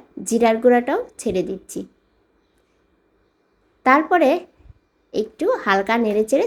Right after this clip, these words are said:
চুলাটা বন্ধ করে দিলাম। দেখতে যেমন সুন্দর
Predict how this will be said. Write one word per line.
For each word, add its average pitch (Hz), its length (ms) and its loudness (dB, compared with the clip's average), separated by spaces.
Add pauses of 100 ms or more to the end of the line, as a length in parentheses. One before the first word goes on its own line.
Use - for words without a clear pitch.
চুলাটা 196 340 -2 (420)
বন্ধ 202 280 2 (120)
করে 175 160 -2
দিলাম। 170 280 -8 (2250)
দেখতে 247 520 4
যেমন 370 360 2
সুন্দর 359 480 0